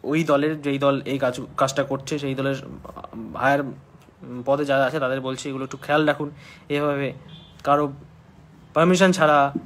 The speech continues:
অন্য একজন নিউজ চ্যানেলে কনটেন্ট কেটে, এডিট করে নিজেদের সুবিধার জন্য একটা মানুষকে লোকের সামনে খারাপ করছেন।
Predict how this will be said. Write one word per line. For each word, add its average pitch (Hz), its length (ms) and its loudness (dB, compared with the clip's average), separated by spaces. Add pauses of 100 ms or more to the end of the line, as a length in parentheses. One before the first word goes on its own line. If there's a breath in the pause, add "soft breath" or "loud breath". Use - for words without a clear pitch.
অন্য 156 240 0
একজন 156 220 2
নিউজ 165 260 2
চ্যানেলে 151 280 2
কনটেন্ট 139 580 -2 (160)
কেটে, 165 440 2
এডিট 175 240 4
করে 151 260 2
নিজেদের 151 320 0 (100)
সুবিধার 160 440 2
জন্য 156 320 -2 (280 loud breath)
একটা 151 180 6
মানুষকে 156 440 0 (340)
লোকের 151 180 2
সামনে 143 260 -2
খারাপ 117 260 -4
করছেন। - 280 -14